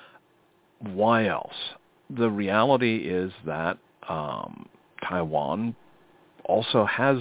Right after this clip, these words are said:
the, the difficult issue of, up until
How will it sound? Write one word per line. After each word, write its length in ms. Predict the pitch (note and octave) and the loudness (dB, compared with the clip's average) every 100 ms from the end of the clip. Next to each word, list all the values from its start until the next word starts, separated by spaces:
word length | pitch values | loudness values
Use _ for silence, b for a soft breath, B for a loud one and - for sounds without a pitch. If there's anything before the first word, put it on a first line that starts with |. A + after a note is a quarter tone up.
| A#2+ | -4
the, 280 | A2 - D#2 A1 A1+ - - D#2 F2 | -12 -10 -12 -14 -14 -8 -6 -8 -4
the 300 | G2+ C#2+ G1+ - _ - | -4 -4 -8 -16 _ -4
difficult 440 | - C#3+ E3 F#2+ - | -2 -2 2 2 2
issue 340 | - - C#2 - | -6 -4 -4 -6
of, 260 | C2+ A1 - B B B B _ _ - | -6 -8 -10 B B B B _ _ 2
up 200 | D#3+ - | 2 2
until 380 | E3 - A#2+ | -4 -4 -4